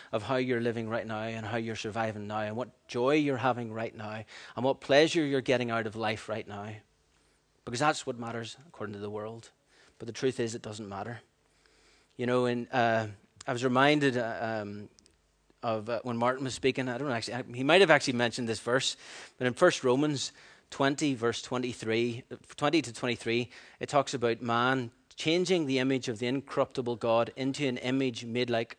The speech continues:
corruptible man. You know, that idea that we have actually taken God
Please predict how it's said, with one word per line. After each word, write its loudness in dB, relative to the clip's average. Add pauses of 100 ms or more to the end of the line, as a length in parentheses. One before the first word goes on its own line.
corruptible -6
man. -10 (680)
You -2
know, 4
that 10
idea 6
that -2
we 0
have -2
actually -4
taken -4
God -2